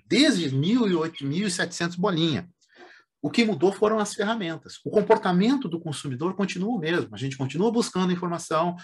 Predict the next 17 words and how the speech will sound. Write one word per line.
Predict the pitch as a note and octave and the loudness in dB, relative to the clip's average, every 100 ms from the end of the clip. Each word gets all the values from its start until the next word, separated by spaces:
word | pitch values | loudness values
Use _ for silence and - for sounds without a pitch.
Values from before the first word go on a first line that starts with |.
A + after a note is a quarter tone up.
| - | -12
a | C#3 | -8
gente | D3+ D3 | -8 -8
cons-, | C#3+ - D#3 | -8 -8 -6
continua | D3+ D3+ F3 G#3 | -4 0 0 0
consumindo | F#3+ - D#3 D#3+ | 0 -2 -4 -4
conteúdo | D3+ C3+ C#3 C3 | -4 0 0 0
no | A2+ | -2
Facebook, | - A#2 A2+ C#3 D3+ G#2 | -4 -6 0 4 4 2
agora | B2 B2 | -2 0
em | A2+ | 2
outro, | A#2 F3+ F3 | 0 0 -2
e | |
tantas | - D#3 E3+ B2+ | 2 2 2 -4
outras | B2+ B2 | -6 -8
plataformas, | A2+ F#2+ B2+ D3+ G#2+ | -12 -6 0 0 0
né? | G#2+ A#2+ - | -6 -8 -12
Instagram, | - B2+ B2 G#2 C3+ D#3+ | -12 -6 -4 4 6 6